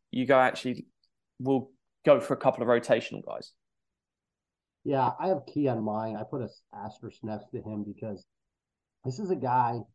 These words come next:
Speaker 2: who, coming out, has always had kind of this athletic profile of being more athlete than he was really anything else. The problem is he's never really been able to stick anywhere.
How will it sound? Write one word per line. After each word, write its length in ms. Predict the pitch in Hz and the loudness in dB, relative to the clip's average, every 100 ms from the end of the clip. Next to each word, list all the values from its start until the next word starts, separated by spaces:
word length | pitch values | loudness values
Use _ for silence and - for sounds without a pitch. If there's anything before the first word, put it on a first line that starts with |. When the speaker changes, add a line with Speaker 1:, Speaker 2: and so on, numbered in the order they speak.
| _ _ _ - | _ _ _ 2
Speaker 2:
who, 340 | 143 127 127 | 4 4 0
coming 320 | - 185 208 | 0 2 4
out, 280 | 160 151 127 | 4 2 0
has 140 | 131 117 | -4 -6
always 340 | 131 139 143 120 | -4 -2 -2 -4
had 300 | 139 127 131 | -6 -6 -2
kind 180 | 131 | -2
of 100 | 123 | -2
this 180 | 113 104 - | -4 -8 -8
athletic 520 | 117 - 127 127 127 | -10 -6 -4 -4 -4
profile 680 | - 117 113 127 127 135 - _ _ | -4 -4 -2 -2 -2 -4 -8 _ _
of 260 | 123 107 101 | -6 -6 -4
being 560 | 123 147 135 120 110 101 _ _ _ _ _ _ _ _ _ _ _ _ | 0 4 4 2 0 -6 _ _ _ _ _ _ _ _ _ _ _ _
more 600 | 147 139 160 165 160 156 - | 0 4 8 8 8 4 0
athlete 460 | 135 151 - 160 131 | 0 0 0 -2 0
than 120 | 139 | 0
he 120 | 131 | 0
was 420 | 120 127 127 110 | 0 2 4 2
really 240 | 120 123 117 | 0 0 0
anything 340 | 107 98 113 | -2 -4 0
else. 240 | 139 131 - | 2 2 -2
The 80 | - | -6
problem 340 | 160 175 147 | 0 2 2
is 100 | 127 | -2
he's 240 | - 139 | -4 -4
never 260 | 127 175 233 | 0 0 0
really 280 | 175 175 156 | 2 4 4
been 160 | 135 | 4
able 180 | 139 135 | 2 0
to 80 | 110 | -4
stick 360 | - - 202 196 | -8 -4 -2 0
anywhere. 600 | 139 117 113 110 113 110 | 0 0 0 -2 -4 -8